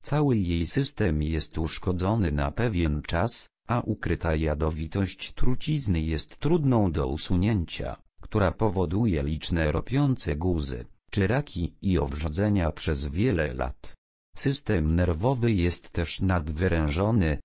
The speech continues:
a zawroty głowy i paraliż są zwykle świadectwami silnego jadu,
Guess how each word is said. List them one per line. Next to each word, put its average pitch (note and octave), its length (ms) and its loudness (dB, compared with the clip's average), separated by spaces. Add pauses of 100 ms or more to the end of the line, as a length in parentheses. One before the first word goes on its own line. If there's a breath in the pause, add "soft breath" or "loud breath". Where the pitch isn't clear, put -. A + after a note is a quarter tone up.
(140)
a G2+ 140 2
zawroty D#2+ 760 0
głowy E2+ 500 2 (140)
i A#2 140 0
paraliż F#2+ 640 -2
są G#2+ 280 2
zwykle E2+ 540 0
świadectwami G#2 1000 -2
silnego A#2+ 640 2
jadu, B1 540 -4